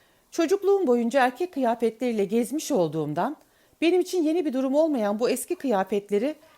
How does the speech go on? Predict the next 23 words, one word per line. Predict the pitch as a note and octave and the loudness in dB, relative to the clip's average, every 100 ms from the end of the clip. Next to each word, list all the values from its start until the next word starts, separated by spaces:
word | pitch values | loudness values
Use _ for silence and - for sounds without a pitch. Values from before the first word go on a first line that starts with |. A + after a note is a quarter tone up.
| _ | _
tekrar | - F#4 D#4 C4+ | -2 0 2 2
giymek | A3+ A#3+ A#3+ C4+ A#3+ | 2 -2 -2 -2 -2
beni | A#3 | -2
şaşırtmadı." | C4 D4+ D4+ D#4+ F#3+ D#3 C#3+ C#3+ - _ _ _ _ | -2 -4 -4 -6 -4 -4 -4 -8 -18 _ _ _ _
diye | G#3+ G#3 | 2 4
yazacaktı | F#3 F3 F3 E3+ D#3+ - E3+ D3+ - _ _ _ _ | 4 4 0 0 -2 -2 -4 -4 -8 _ _ _ _
Hayatımın | - A#3 A3 A3 A3 G3+ | 4 6 6 4 -2 -4
Hikayesi | - G3 F3 E3+ F#3 | -2 0 0 -2 -8
kitabına. | - E3+ D3 D3 C#3+ _ _ _ _ _ _ _ _ _ _ _ - _ _ | -4 -2 -2 -6 -8 _ _ _ _ _ _ _ _ _ _ _ -20 _ _
Giyim | - F#4 G4+ | 6 6 6
kuşam | F#4+ F4+ G4 G4+ | 0 -2 -2 -2
konusunda | - A#3 G3 G3+ F3 G3+ | -2 -4 -4 -4 -2 -2
Sand | - B3+ D#4 | 0 0 0
oldukça | - D4 C#4 - C4 | 0 0 -2 -4 -2
şanslıydı. | C4 G3+ G3 F3+ D3+ C3 C#3 _ _ _ _ _ _ _ - | -2 -4 -4 -6 -6 -8 -12 _ _ _ _ _ _ _ -2
Çok | E4+ E4 | 0 0
değil, | D4 B3 D4+ D4 | 0 0 -2 0
yaklaşık | A#3 A#3+ B3 C#4 C4+ | 0 0 -6 -6 -4
on | - D#4+ | -2 0
beş | C4 A#3+ B3 | -2 -2 -4
yirmi | B3 D4 | -2 -2
yıl | A#3 | -2
sonra | G3+ G3 F3 D#3+ B3+ | -4 -6 -4 -4 -4